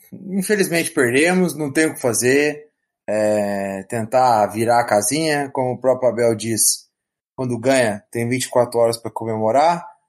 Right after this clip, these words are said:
quando perde tem vinte e quatro horas pra lamentar,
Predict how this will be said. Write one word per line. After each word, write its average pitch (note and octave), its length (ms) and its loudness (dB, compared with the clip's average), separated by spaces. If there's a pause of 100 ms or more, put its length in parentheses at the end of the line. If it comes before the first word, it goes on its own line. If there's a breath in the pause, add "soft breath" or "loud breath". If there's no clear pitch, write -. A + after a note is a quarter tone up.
(180)
quando D3+ 280 -8
perde D3 560 -2
tem A#2+ 200 -4
vinte C3+ 140 -6
e - 40 -12
quatro C#3 260 -2
horas C3+ 160 2
pra C3 160 -2
lamentar, B2+ 800 0